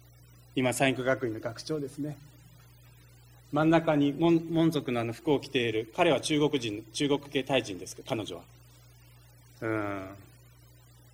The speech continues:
あの、長田牧師の奥さんになってますね。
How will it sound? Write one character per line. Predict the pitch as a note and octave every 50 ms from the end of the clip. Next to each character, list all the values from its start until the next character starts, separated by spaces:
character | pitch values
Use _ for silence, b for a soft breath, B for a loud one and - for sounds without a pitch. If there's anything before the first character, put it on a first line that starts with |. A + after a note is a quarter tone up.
| - - - - - - - - - - - - - - - - - - -
あ | - A#2
の、 | A2+ A2+
長 | - A#2+ - E3
田 | D3+ D#3
牧 | C#3 D3 C#3 - -
師 | -
の | A2 G2 - -
奥 | B2+ - -
さ | - B2
ん | F#2+
に | F#2 F2+
な | -
っ |
て | - -
ま | - -
す | - -
ね。 | G#2 A2+